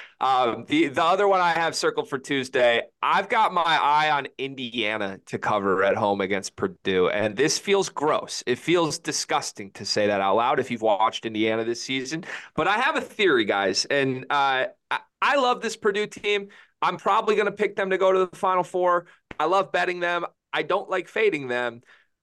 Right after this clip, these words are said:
But their season script has essentially followed word for word exactly what happened <laughs> last year up to this point. Uh, a loss at Northwestern, struggling in Big Ten play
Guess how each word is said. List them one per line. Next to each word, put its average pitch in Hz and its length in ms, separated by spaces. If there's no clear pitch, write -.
But 151 440
their 254 240
season 233 580
script 196 640
has 175 320
essentially 233 640
followed 170 480
word 160 340
for 165 220
word 160 440
exactly 156 640
what 147 180
happened 143 500
<laughs> - 40
last 147 420
year 190 200
up 190 220
to 196 100
this 190 220
point. 202 380
Uh, 147 220
a 147 100
loss 185 420
at 185 260
Northwestern, 190 840
struggling 196 760
in 180 160
Big 180 220
Ten 190 260
play 190 460